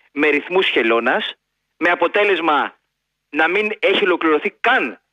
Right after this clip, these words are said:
στο δεύτερο βαθμό και να παραμένει μία εκκρεμότητα και στο όνομα, δήθεν λέμε εμείς, της αντιμετώπισης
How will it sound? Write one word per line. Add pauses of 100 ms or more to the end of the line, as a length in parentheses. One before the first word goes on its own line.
(100)
στο
δεύτερο
βαθμό (340)
και
να
παραμένει
μία
εκκρεμότητα (340)
και
στο (200)
όνομα, (240)
δήθεν
λέμε
εμείς, (140)
της
αντιμετώπισης